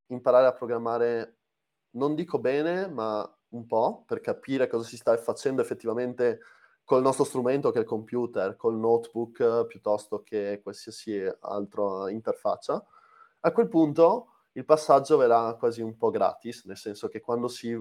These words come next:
vuole iniziare a toccare topic di data science e si sa un po' programmare, eh,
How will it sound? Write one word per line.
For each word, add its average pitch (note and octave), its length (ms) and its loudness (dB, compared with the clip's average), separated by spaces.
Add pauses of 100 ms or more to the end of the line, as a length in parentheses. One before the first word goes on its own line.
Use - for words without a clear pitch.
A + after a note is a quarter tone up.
vuole A#2 260 2
iniziare A#2 480 2
a A2+ 80 0
toccare A2+ 380 0
topic A#2 400 -2
di A2 200 -10
data A#2 260 2
science C3 600 -2
e A#2 60 0
si - 180 -6
sa B2 280 2
un A#2+ 140 -2
po' A#2 180 2
programmare, B2 720 -2 (480)
eh, G2 480 -6